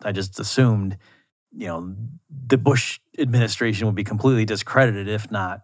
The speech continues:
called upon war crimes or something. And that for sure, at the very least, George W. Bush would get trounced in his reelection campaign if he either knowingly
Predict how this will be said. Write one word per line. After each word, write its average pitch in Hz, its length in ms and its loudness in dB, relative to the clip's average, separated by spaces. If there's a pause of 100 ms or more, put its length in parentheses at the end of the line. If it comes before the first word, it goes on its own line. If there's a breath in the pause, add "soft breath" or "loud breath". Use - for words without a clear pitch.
(420)
called 113 260 0
upon 98 260 -2
war 143 180 6
crimes 92 400 -8
or 90 80 -12
something. 101 480 -10 (400 soft breath)
And 151 140 0
that 113 200 -2
for 131 120 2
sure, 151 380 4
at 95 60 -4
the 104 80 -2
very 117 220 2
least, 117 280 4
George 123 260 4
W. 110 260 2
Bush 117 240 0
would 98 120 -8
get 110 200 -4
trounced 123 640 0 (380 soft breath)
in 143 80 -6
his 117 180 2
reelection 117 540 4
campaign 101 640 -4 (520 soft breath)
if 139 160 4
he 127 180 2
either 123 600 4 (400 soft breath)
knowingly 120 800 4